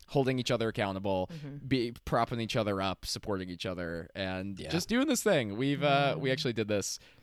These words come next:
Speaker 1: And, uh, we got to have some great podcasting adventures together. We went to Glens Falls, New York
Speaker 2: <laughs>
Speaker 1: together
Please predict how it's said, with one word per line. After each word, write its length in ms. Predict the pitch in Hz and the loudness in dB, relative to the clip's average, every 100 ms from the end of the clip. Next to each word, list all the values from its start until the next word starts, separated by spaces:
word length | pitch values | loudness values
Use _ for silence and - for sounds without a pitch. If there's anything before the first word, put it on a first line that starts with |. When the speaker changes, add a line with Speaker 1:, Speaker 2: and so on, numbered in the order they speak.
| - | -6
Speaker 1:
And, 480 | 110 98 92 92 85 - | 0 0 0 -4 -10 -8
uh, 220 | 90 90 | -6 -4
we 120 | 78 98 | -4 -6
got 140 | 90 | -6
to 40 | 107 | -6
have 140 | 95 | -6
some 120 | 98 | -8
great 200 | 98 85 | -6 -6
podcasting 840 | - 85 82 90 85 - 87 85 - | -4 -6 -4 -6 -6 -6 -8 -8 -10
adventures 640 | 98 95 85 90 82 - | -10 -8 -8 -6 -6 -8
together. 520 | - 92 90 90 87 | -8 -6 -6 -6 -4
We 220 | 113 220 247 | 2 4 6
went 320 | 190 220 - | 4 2 0
to 80 | 147 | -2
Glens 400 | 143 143 139 - | 2 2 2 4
Falls, 340 | 131 123 - | 6 4 2
New 60 | 117 | -2
York 320 | 123 139 139 | 2 4 2
Speaker 2:
<laughs> 120 | - | 2
Speaker 1:
together 640 | 127 110 160 175 185 180 | -2 4 6 8 8 8